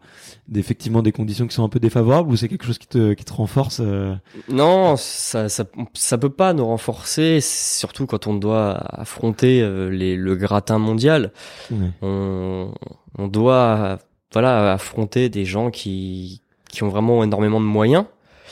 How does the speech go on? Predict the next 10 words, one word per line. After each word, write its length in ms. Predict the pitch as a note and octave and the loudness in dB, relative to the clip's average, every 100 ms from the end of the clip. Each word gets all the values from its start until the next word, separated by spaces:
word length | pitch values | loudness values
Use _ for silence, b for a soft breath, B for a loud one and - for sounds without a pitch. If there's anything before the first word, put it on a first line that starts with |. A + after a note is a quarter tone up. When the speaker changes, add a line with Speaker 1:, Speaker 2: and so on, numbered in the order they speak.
| B B | B B
Speaker 2:
Et 300 | - G2+ G#2 | -4 0 2
nous, 200 | G#2 A#2+ | 4 4
on 140 | E3 B2+ | 4 4
est 80 | A2+ | 4
le 60 | |
matin 280 | G#2+ F#2+ C3+ | 2 2 2
dans 100 | B2+ | 0
une 160 | G#2 G#2 | 0 -2
piscine 320 | G#2 G2 G#2 | -2 0 -2
publique, 540 | - G#2+ D#3+ E3+ - | -2 -2 -2 -4 -10